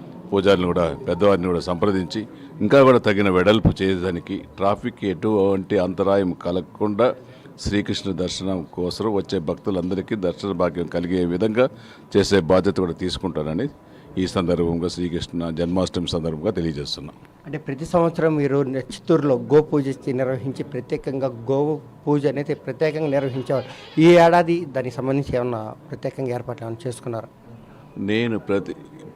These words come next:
Speaker 1: ప్ర-, పో-, చిత్తూరులో ఉన్నా కూడా ప్రతి సంవత్సరం శ్రీకృష్ణ జన్మాష్టమికి తిరుపతికి వచ్చి, ఇక్కడ శ్రీకృష్ణ జన్మస్థానం, ఇక్కడ ఒక సుందర బృందావనంగా ఏర్పాటు చేయడం జరిగింది. ఇక్కడ వచ్చి దర్శనం కూడా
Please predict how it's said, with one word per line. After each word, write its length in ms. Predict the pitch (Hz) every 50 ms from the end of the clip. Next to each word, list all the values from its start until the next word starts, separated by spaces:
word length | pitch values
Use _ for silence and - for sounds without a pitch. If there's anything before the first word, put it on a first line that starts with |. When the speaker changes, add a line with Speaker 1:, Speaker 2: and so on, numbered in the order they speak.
| - -
Speaker 1:
ప్ర-, 160 | 101 101 101
పో-, 600 | 95 - - 95 95 95 95 95 92 85 - 92 - - -
చిత్తూరులో 520 | 104 85 - - 120 123 120 120 123 120 113
ఉన్నా 220 | 110 110 110 113
కూడా 280 | 110 110 110 131 143 135
ప్రతి 500 | - - - - - 101 101 98 - 104
సంవత్సరం 600 | - 113 104 104 113 120 120 143 127 110 92 85
శ్రీకృష్ణ 460 | - - 107 107 98 107 101 113 107
జన్మాష్టమికి 1160 | 92 90 95 92 95 98 107 104 98 101 - - 104 104 101 101 101 92 - - 104 107 - - - - - - - - - - - -
తిరుపతికి 440 | 117 113 120 110 131 113 113 98 110
వచ్చి, 260 | 107 98 - - 117
ఇక్కడ 480 | 113 98 95 - - - 113 110 101 87
శ్రీకృష్ణ 500 | - - 92 101 90 95 90 - - 104
జన్మస్థానం, 920 | 85 87 92 87 92 95 95 90 - - - 98 95 95 92 92 90 87
ఇక్కడ 200 | 85 - - 90
ఒక 160 | 87 78 85
సుందర 480 | 80 - - 92 92 92 98 92 90 82 - - - - -
బృందావనంగా 800 | 90 98 92 90 101 101 101 101 98 95 90 85 85 80 71 - - - - - - - - - 87
ఏర్పాటు 480 | 92 87 - - 98 92 78 - -
చేయడం 240 | 90 85 82 80 73
జరిగింది. 500 | 76 82 85 87 98 95 98 107 120 127 - - - - - - - -
ఇక్కడ 260 | 92 101 - 131 123
వచ్చి 180 | 127 127 143 131
దర్శనం 360 | 101 101 98 - - 113 113
కూడా 180 | 104 110 110